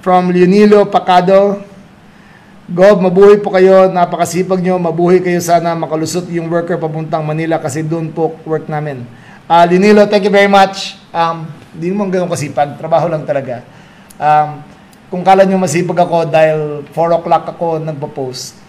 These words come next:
um, ganun talaga buhay ko. Three o'clock gising na ako, four o'clock nag-uumpisa na yung araw ko, at doon ako nagbabasa. Kasi ang nakita ko rin, majority ng mga adult working sa Cavite ay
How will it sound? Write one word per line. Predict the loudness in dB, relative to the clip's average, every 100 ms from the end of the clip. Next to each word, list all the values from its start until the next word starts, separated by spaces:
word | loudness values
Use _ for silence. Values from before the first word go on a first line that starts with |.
| -20 -20 -20 _
um, | -2 2 2 0 -6 -4
ganun | -2 2
talaga | 6 6
buhay | 4 0 0
ko. | -4 -4
Three | -2 -4
o'clock | 0 -2 -2
gising | -10 -6
na | -4 -2
ako, | -2 -2 -6
four | -6 -2 -2
o'clock | 0 -2 -4
nag-uumpisa | -10 -10 -8 -8
na | -6
yung | -6
araw | -2 -2 -2
ko, | -10 -12 -16 -20 -20 -20 -4
at | 0 0 -2
doon | -8
ako | -6 -6
nagbabasa. | -4 -4 -4 -6 -8 -12 -20 -20 -20 -20 -10
Kasi | 0 4 6 4 2
ang | -2 -2 -2
nakita | -2 2 2
ko | 2
rin, | -2 -2
majority | -4 4 4 4 2 -2
ng | -4
mga | -4 -4 -2 -2 -4 -6 -4
adult | -4 -2 -4 -4 -8
working | -8 -8 -8 -10
sa | -8 -6
Cavite | -4 -6 -8 -10 -6
ay | -6 -6 -10